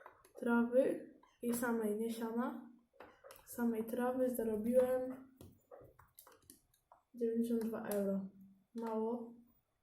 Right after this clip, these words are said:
ale przynajmniej jakiś biznes. Sobie tutaj jeszcze pojeżdżę.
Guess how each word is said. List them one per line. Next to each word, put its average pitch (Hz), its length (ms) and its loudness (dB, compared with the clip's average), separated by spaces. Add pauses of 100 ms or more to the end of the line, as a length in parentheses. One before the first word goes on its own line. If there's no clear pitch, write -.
ale 233 180 -2
przynajmniej 226 400 -2
jakiś 220 200 -4
biznes. 202 420 -2 (1800)
Sobie 285 240 -4
tutaj 233 220 -2
jeszcze 220 260 -6
pojeżdżę. 240 720 0